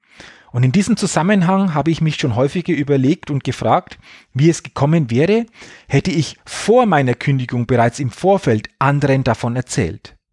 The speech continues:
Ganz ehrlich, ich weiß nicht, ob ich bei solchen Reaktionen meine Kündigung so durchgezogen hätte. Hast du vielleicht auch schon von deinem Umfeld erfahren oder einmal hören müssen,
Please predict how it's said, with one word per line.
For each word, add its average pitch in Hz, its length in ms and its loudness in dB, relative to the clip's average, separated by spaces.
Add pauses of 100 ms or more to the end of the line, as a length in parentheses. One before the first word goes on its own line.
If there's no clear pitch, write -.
(160)
Ganz 127 280 -2
ehrlich, 180 480 -2 (840)
ich 202 240 0
weiß 165 260 2
nicht, - 720 -2
ob 113 140 -4
ich 143 140 -2
bei 131 120 2
solchen 190 360 2
Reaktionen 165 640 2
meine 127 220 -2
Kündigung 180 540 0
so 143 280 -2
durchgezogen 139 720 -4
hätte. 107 380 -8 (1120)
Hast - 220 -2
du 160 40 0
vielleicht 175 400 0
auch 180 260 0
schon 214 380 2
von 160 200 -2
deinem 147 260 2
Umfeld 180 520 0
erfahren 147 520 2
oder 135 200 -2
einmal 127 280 0
hören 147 260 2
müssen, 165 460 -2